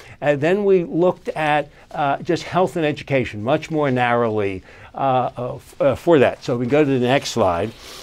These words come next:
And we looked at health first. So to no surprise, again, drug prices is the top of the list. Uh, but what showed up in the election is here,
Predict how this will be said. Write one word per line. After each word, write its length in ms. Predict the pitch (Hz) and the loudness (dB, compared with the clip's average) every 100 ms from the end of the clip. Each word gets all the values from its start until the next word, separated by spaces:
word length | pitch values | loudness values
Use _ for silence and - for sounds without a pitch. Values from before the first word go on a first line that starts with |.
| - 156 | -10 0
And 400 | 143 143 143 156 | 2 4 2 2
we 100 | 143 | 4
looked 240 | 160 160 | 4 2
at 80 | 147 | -4
health 340 | - 165 175 | 2 2 2
first. 480 | - 123 104 107 - - - - | 2 2 2 0 -8 -16 -20 -4
So 180 | - 156 | 2 2
to 140 | 147 | 4
no 180 | 139 160 | 4 2
surprise, 560 | 156 135 139 127 127 | 0 -2 0 2 0
again, 500 | 135 131 160 147 143 - | 0 2 4 2 0 -4
drug 320 | 107 139 160 | 2 2 2
prices 500 | 139 135 113 135 117 | 2 0 0 -6 -8
is 160 | 127 - | -8 -8
the 140 | 117 | -14
top 380 | - 147 139 135 | -8 -2 -2 0
of 40 | |
the 60 | 120 | -2
list. 540 | 107 101 80 - - - - - - - | 0 0 -2 -8 -20 -20 -20 -20 -20 -4
Uh, 340 | 156 151 147 | 2 4 2
but 400 | 147 156 156 156 - - | 2 2 2 2 -8 -10
what 200 | 143 143 | -8 -6
showed 280 | - 170 180 | 2 4 4
up 160 | 175 | 2
in 80 | 165 | 0
the 60 | 147 | 0
election 500 | 143 151 147 147 135 | 4 2 0 -4 -2
is 140 | 127 | -4
here, 420 | - 143 104 101 | -2 0 2 0